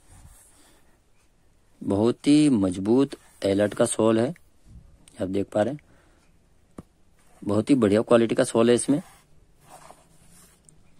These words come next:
और इसमें आप WhatsApp पे मैसेज करके इसकी डिजाइनें और भी देख सकते हैं, बहुत ही सुंदर जूती है। तो चलिए आगे देखते हैं, इसी में कशीदे वाली जूती में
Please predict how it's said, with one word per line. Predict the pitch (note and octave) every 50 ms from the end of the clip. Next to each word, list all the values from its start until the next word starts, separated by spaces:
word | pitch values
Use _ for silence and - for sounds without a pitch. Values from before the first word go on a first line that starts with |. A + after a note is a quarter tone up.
| _ _ - - _ _ _ _ _ _ _ _ _ _ _ - _ - - - _ _ _ _ _ _ - -
और | G2+ G#2 F#2+
इसमें | F#2 - - - B2
आप | B2 A#2 A2 G2+ -
WhatsApp | B2+ A#2+ G#2 G2+ G2 G2 - - A2+
पे | - C#3+
मैसेज | C3+ C3 B2 G#2+ - C#3+ -
करके | - C3 A2+ - C#3+ C3
इसकी | A#2 - - B2
डिजाइनें | G#2+ G2+ G#2 G2+ G#2+ A2 A#2+
और | - - G#2+ G2+ G2+
भी | G2 A#2
देख | A2+ A#2 G#2+
सकते | - - - - -
हैं, | D3+ - - - - - - - - - - - - - - - - - - - - - - - - _ _ - - - - - - - - - -
बहुत | G2+ G2+ G#2 - -
ही |
सुंदर | A2 - A#2 A2 A2 A#2
जूती | G#2+ A2 G2+ - - C3
है। | C#3+ G3 - _ _ _ _ _ _ _ _ _ _ _ _ _ _ _ _ _ _ _ _ _ _ - -
तो | -
चलिए | G2 - B2 C3+ D3
आगे | C#3+ B2+ A#2 B2+
देखते | B2+ B2+ A#2+ - - - C#3+
हैं, | C#3+ D3 D3+ D3+ -
इसी | - C3 - - - D3 D3+
में | D3 C#3+ C#3+ C#3+
कशीदे | C#3+ - A#2 G#2+ - A#2+ B2 B2+
वाली | B2+ B2+ B2 B2 A#2+
जूती | A2 A2 G2+ - - A#2
में | A#2 A#2+ B2 B2 B2+